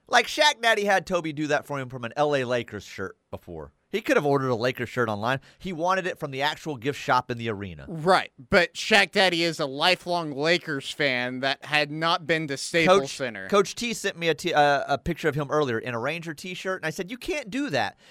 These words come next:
Speaker 1: You can't suddenly this year put your Ranger shirt back on after the last five years suddenly wearing a, an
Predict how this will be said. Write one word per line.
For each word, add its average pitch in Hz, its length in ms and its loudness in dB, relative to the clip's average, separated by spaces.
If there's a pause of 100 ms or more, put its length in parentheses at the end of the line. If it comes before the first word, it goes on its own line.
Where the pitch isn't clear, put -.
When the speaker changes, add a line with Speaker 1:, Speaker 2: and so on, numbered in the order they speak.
Speaker 1:
You 240 220 -6
can't 269 380 -4
suddenly 233 460 -4
this 196 300 0
year 180 100 0
put - 240 2
your 170 160 0
Ranger 185 380 -2
shirt 151 260 -2
back 151 220 6
on 143 260 2
after 196 300 4
the 185 100 0
last 240 420 6
five 254 480 6
years 190 460 2 (140)
suddenly 226 420 0
wearing 214 460 6
a, 170 160 4
an 160 100 0